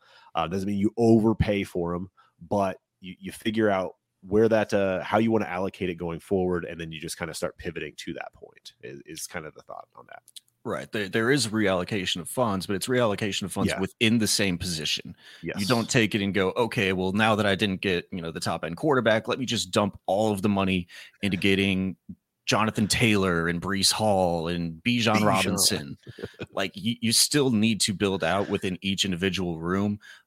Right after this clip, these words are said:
Speaker 2: unless you do think that you're, the only, the only way you can't really do that or you can get around it is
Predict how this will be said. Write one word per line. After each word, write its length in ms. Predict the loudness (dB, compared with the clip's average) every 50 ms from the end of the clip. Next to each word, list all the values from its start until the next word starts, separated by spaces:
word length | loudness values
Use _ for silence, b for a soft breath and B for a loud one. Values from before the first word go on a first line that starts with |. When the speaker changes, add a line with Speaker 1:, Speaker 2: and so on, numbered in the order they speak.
| _ -6
Speaker 2:
unless 320 | -4 -2 0 0 0 0
you 100 | -2 -2
do 300 | -2 0 2 2 2 2
think 320 | 0 0 -2 -2 -2 -2 -4
that 140 | -6 -4 -2
you're, 360 | 0 0 0 0 -2 -4 -6 _ _ _ _ _ _ _ -20 -20 _ _ _ _ _ 0
the 100 | 2 2
only, 280 | 4 4 4 2 2 2
the 100 | 4 4
only 140 | 4 4 6
way 100 | 4 4
you 140 | 2 2 -2
can't 280 | -4 -2 0 0 0 0
really 200 | -2 -2 -2 0
do 160 | -2 -2 -2 0
that 240 | 0 0 0 0 -2 -2
or 160 | -2 -2 -2
you 140 | -2 -4 -6
can 160 | -6 -2 0
get 100 | 0 0
around 320 | 2 2 2 2 4 2
it 140 | 2 0 0 B B B B B B B B _ -6
is 280 | -4 -2 0 0 -2